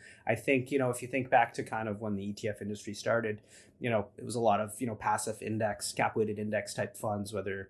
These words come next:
you're looking at the bond side or, or sorry, equity side, we can talk about cap weighted, but, you know, index funds even on the bond side as well. Um, I think, I think, you know, the E T F industry has branched out quite a bit,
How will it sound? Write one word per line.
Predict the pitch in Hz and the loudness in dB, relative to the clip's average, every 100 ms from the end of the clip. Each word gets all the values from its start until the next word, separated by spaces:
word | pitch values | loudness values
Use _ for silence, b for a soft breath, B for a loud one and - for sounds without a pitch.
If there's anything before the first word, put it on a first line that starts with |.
| - | -8
you're | 107 101 | -2 -2
looking | 101 101 | -2 -8
at | 101 | -6
the | |
bond | 104 104 101 | -4 -2 -2
side | 101 101 | -4 -4
or, | 98 - _ - - _ _ - _ - - | -8 -10 _ -20 -20 _ _ -20 _ -18 2
or | 143 | 6
sorry, | 131 107 | 8 8
equity | 101 - 110 | 6 2 0
side, | 110 104 | 4 4
we | 101 | 2
can | 98 | -2
talk | 104 | -4
about | 104 101 | -2 2
cap | 120 110 | 4 4
weighted, | 113 110 107 | 4 2 0
but, | - - B B - | -4 -6 B B 0
you | 120 | 0
know, | 110 | 0
index | 117 110 - | -2 -2 -2
funds | 113 107 104 | -4 -2 -2
even | 101 | -4
on | 98 | -4
the | 98 | -2
bond | 104 101 101 | 0 0 0
side | 104 95 98 | 0 0 -2
as | 95 110 | -6 2
well. | 117 120 107 B B B | 8 8 6 B B B
Um, | 107 101 101 101 | 0 0 0 -4
I | 113 | 0
think, | - 131 117 | 2 2 2
I | |
think, | 117 127 110 - | -4 -4 -4 -8
you | 127 | -8
know, | 113 | -4
the | 101 | -4
E | 104 | -2
T | - | -2
F | 98 | -2
industry | 104 104 107 | -4 -4 -4
has | 101 | -4
branched | 110 101 - 107 | -2 -2 -2 -4
out | 101 | -4
quite | - 110 | 0 0
a | 98 | 0
bit, | 98 123 - | 2 4 4